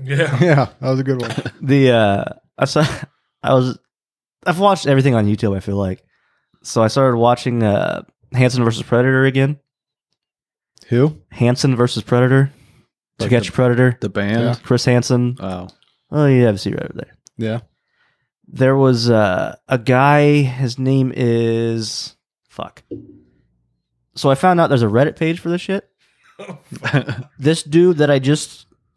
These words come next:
Speaker 3: so I, I've seen the video before, but I just started watching it again. This dude's name is Jeff Sokol. Sokol? Skowal. Sokol. No,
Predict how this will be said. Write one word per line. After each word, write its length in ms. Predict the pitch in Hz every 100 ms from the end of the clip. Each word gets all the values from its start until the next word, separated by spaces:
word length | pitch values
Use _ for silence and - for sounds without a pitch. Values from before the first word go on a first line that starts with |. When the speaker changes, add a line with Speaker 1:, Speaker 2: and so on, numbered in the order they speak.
| -
Speaker 3:
so 260 | - 143 -
I, 200 | 139 135
I've 140 | 160 143
seen 140 | 226
the 60 | 185
video 240 | 165 160
before, 520 | 127 113 151 123 101 -
but 100 | -
I 60 | 120
just 220 | 117 143
started 280 | - 143 135
watching 400 | 120 120 123 131
it 120 | 117 117
again. 760 | 104 - - 110 107 104 - - _ _ _ _ _ _ _ _ _
This 220 | 127 139
dude's 240 | 143 160 143
name 180 | 151 143
is 140 | 110
Jeff 380 | 104 123 135 -
Sokol. 800 | - - - 131 123 101 - - _ _ _ _ _ _ _
Sokol? 520 | _ - 135 185 240 _ _ _ _ _ _ _ _ _ _ _ _ _ _
Skowal. 680 | - - - 156 147 107 - _ _ _ _ _ _ _ _ _ _
Sokol. 520 | - 123 113 110 - _
No, 220 | 120 101